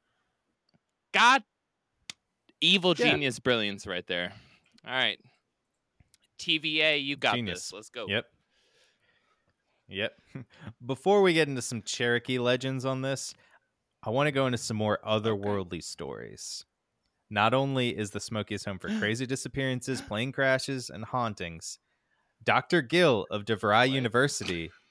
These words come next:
Speaker 2: is here to go over the U F Os of the Smokies.
Speaker 1: Our first one, because it's been, it's been here for a minute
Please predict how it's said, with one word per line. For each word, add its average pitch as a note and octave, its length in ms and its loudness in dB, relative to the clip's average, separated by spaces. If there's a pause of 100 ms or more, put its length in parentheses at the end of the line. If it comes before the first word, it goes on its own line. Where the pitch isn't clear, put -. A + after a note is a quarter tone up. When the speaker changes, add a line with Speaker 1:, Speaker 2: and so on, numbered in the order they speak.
(260)
Speaker 2:
is G#2+ 220 -6
here D#3 260 2
to A2+ 140 -4
go A#2+ 180 4
over A2+ 120 2
the G#2 120 -2
U B2 180 2
F B2 160 0
Os G#2 360 0
of F#2 100 -8
the F#2+ 80 -6
Smokies. - 680 -10 (500)
Speaker 1:
Our C3+ 140 -2
first D#3+ 320 0
one, G#2+ 180 -4
because D3+ 440 -8
it's F3+ 180 -6
been, B2+ 460 -2 (1800)
it's D#3+ 200 -8
been E3 180 2
here C#3 220 0
for C3 240 2
a A2+ 40 2
minute F#2+ 340 -2